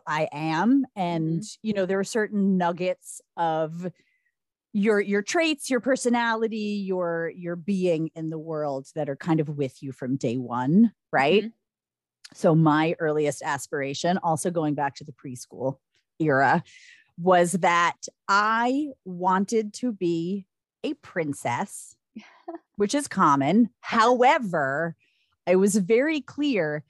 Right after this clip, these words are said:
Speaker 1: that I did not want to have to marry a prince.
Speaker 2: Oh, yeah.
Speaker 1: Yeah. So I,
Speaker 2: Totally.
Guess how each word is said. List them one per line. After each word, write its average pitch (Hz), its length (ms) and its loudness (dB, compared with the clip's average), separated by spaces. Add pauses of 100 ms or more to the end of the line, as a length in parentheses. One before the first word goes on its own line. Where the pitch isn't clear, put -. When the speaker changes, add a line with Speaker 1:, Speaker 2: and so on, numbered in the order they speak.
(220)
Speaker 1:
that 175 120 0
I 180 140 0
did 185 260 -4
not 185 320 -2
want 196 220 -6
to 180 80 -10
have 160 400 -8
to 170 80 -4
marry 151 520 -4
a 143 60 -14
prince. - 600 -10 (400)
Speaker 2:
Oh, 262 340 4
yeah. 180 240 0 (560)
Speaker 1:
Yeah. - 160 4
So - 120 -4
I, 190 100 2
Speaker 2:
Totally. 175 480 4